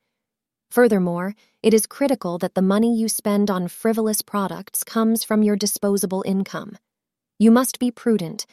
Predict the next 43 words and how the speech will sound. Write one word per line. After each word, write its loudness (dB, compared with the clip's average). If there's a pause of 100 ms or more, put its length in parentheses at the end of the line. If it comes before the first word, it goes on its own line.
(120)
and 2
budget 0
your 0
daily 2
expenses -4 (220)
in 8
order 2
to 2
accumulate 0
the 0
necessary 0
resources -4
to 0
meet 4
any 2
unexpected -2
expenses. -8 (840)
Bright 2
orange 0
is -2
your 0
lucky -2
color -8
today. -14 (500)
The 4
hours 4
of -4
twelve -2
ten 0
P -2
M 0
to -4
one 0
ten 0
P -2
M -2
are -4
forecasted -4
to -2
be -2
lucky -4
for -14
you. -16